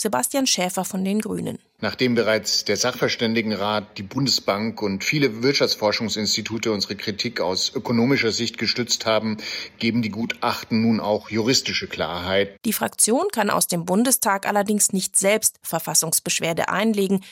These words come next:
Speaker 1: Das Problem, für ein solches Normenkontrollverfahren vor dem Bundesverfassungsgericht wären mindestens ein Viertel der Stimmen im Bundestag nötig. Nur mit der Linken reicht es nicht, die A F D komme als Partner nicht in Frage.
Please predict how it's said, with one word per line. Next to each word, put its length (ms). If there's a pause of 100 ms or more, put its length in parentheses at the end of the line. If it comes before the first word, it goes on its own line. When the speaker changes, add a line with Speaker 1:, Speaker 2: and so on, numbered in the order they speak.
(200)
Speaker 1:
Das 140
Problem, 500 (220)
für 260
ein 180
solches 420
Normenkontrollverfahren 1300
vor 160
dem 140
Bundesverfassungsgericht 1200
wären 260
mindestens 520
ein 240
Viertel 320
der 120
Stimmen 360
im 160
Bundestag 580
nötig. 400 (380)
Nur 120
mit 160
der 100
Linken 480 (140)
reicht 340
es 160
nicht, 240 (320)
die 80
A 140
F 100
D 240
komme 320
als 160
Partner 400
nicht 220
in 100
Frage. 460